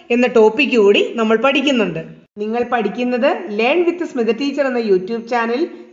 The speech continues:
സ്മിത ടീച്ചറിനോടൊപ്പമാണ്. Class ഇഷ്ടമായെങ്കിൽ like ചെയ്യണം, share ചെയ്യണം. പുതിയ ക്ലാസ്സുകൾ കിട്ടാൻ വേണ്ടി ഇതുവരെ subscribe ചെയ്യാത്തവർ സബ്സ്ക്രൈബും ചെയ്യണം കേട്ടോ. ഇത്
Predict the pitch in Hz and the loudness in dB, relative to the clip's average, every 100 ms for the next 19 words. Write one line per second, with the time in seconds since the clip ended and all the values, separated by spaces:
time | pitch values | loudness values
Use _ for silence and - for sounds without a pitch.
0 | - 196 202 277 277 294 285 277 240 233 | -8 -6 -4 -4 0 0 0 0 0 -2
1 | 226 233 233 330 - - - 220 208 262 | -2 0 -2 -4 -8 -20 -8 -2 -2 -2
2 | 285 277 269 247 240 240 294 415 214 190 | -6 -4 -2 0 0 -2 -4 -4 -2 0
3 | 196 - 262 247 247 302 - - - 233 | -2 -2 -2 0 -2 -4 -8 -20 -8 2
4 | 208 233 277 247 247 254 220 208 262 269 | 4 4 2 0 -2 -4 -6 -2 -2 0
5 | 226 220 254 254 247 214 226 226 233 226 | 0 0 -2 -4 -4 -4 -2 0 0 -2
6 | 226 349 - - - 180 226 320 247 - | -2 -4 -8 -14 -6 0 2 2 -2 -4
7 | 214 220 247 285 240 233 240 240 - - | 0 0 2 0 0 0 -2 -4 -12 -14
8 | 202 196 220 233 302 339 262 220 214 214 | -12 -8 0 2 2 2 2 0 -2 -4
9 | 320 202 165 - _ _ _ 262 233 370 | -2 -2 -4 -10 _ _ _ -8 -4 -4